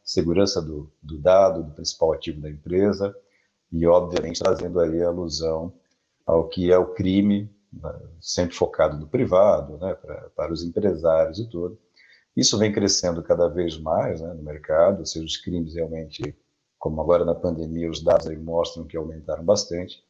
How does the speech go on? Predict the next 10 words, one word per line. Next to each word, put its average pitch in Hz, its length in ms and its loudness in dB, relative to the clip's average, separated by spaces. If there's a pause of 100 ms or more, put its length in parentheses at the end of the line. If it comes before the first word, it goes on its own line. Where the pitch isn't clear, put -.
(420)
mas 87 520 2
nós 98 400 4
da 90 100 4
área 82 140 0
de - 80 -6
segurança, 85 640 -6 (160)
ou 82 140 -8
da 73 160 -10
cibersegurança, 80 1300 0
né, 117 180 -6